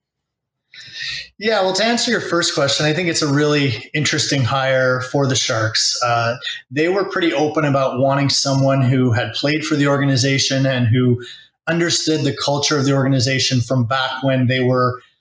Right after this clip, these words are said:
you know, a top-notch organization and, and routinely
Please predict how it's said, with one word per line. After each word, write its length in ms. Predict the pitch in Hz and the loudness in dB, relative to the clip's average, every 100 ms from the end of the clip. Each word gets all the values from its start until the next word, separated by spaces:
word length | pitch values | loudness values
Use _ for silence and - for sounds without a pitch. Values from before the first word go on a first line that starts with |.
| _ - | _ -4
you 120 | 143 | 0
know, 120 | 117 | 0
a 60 | 117 | 0
top-notch 1040 | - 139 135 139 131 131 131 - - - - 139 | -2 -2 -2 -2 0 0 -2 -2 -4 -8 -8 -2
organization 680 | 127 135 120 127 117 135 131 | 0 2 0 0 -2 0 0
and, 240 | 120 120 | 0 0
and 180 | 117 117 | 0 2
routinely 800 | 123 120 - 139 131 127 120 - | 2 0 0 0 2 2 0 -4